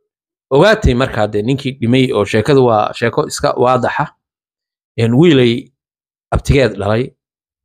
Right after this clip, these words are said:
oo nin dhalinyaro ay isfahansan yihiin bay tiri, "Ina keen." Wiilkii yaraa, dee waana qof weyn, markaan waa qof weyn,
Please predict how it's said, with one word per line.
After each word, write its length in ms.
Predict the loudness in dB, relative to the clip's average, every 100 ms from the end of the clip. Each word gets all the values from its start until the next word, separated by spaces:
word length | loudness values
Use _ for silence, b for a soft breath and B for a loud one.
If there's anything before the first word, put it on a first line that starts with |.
| _ _ _ _ _ -4
oo 480 | 0 0 0 -2 0
nin 200 | 2 2
dhalinyaro 360 | 2 2 2
ay 80 | 2
isfahansan 560 | 0 -4 -6 -4 0 0
yihiin 380 | 0 0 0 0 -6 _ _ _ _ _ _ _ _ _ 0
bay 100 | 2
tiri, 220 | 2 2
"Ina 120 | 0
keen." 240 | 0 -2 -4 _ _ _ _ _ _ _ _ _ _ _ _ _ _ _ _ _ _ _ _ _ _ _ _ _ _ _
Wiilkii 400 | 0 2 0 0
yaraa, 280 | 2 2 -2 -4 _ _ 0
dee 60 | 4
waana 220 | 4 2
qof 240 | 0 0
weyn, 160 | -2 -2 -2
markaan 320 | -4 -2 0
waa 140 | 0
qof 240 | 0 -4 -4
weyn, 220 | -6